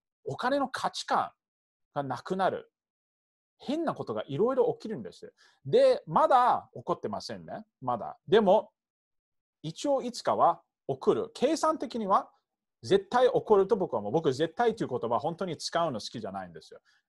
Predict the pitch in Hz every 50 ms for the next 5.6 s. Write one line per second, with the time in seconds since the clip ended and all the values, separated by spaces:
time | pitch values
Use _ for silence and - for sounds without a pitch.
0 | _ _ _ - 107 107 170 185 185 - - 240 233 226 226 - 156 123 117 113
1 | - - - 127 120 139 147 151 151 165 135 101 87 104 107 107 _ _ _ _
2 | _ _ _ - 160 180 202 - 107 104 95 87 - - 117 107 - - - -
3 | - - - - 349 349 - 381 - - - 359 - - - 330 - _ - -
4 | - - _ _ - 143 139 165 175 156 - - 226 202 180 - 180 147 - -
5 | 180 175 180 - 156 139 - - 117 117 117